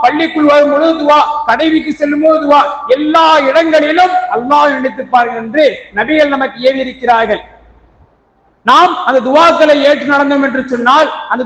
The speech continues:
துவாக்களை மனனம் செய்து எல்லா இடங்களிலும் ஓதி வந்தால் நம்முடைய வாழ்க்கையில் மன நிம்மதி அமையும் என்று, என்பதில்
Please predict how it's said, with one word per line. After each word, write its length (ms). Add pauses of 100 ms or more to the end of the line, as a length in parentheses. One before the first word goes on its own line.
துவாக்களை 480
மனனம் 360
செய்து 480 (160)
எல்லா 300
இடங்களிலும் 480
ஓதி 260
வந்தால் 480 (240)
நம்முடைய 380
வாழ்க்கையில் 580
மன 180
நிம்மதி 380
அமையும் 360
என்று, 220
என்பதில் 440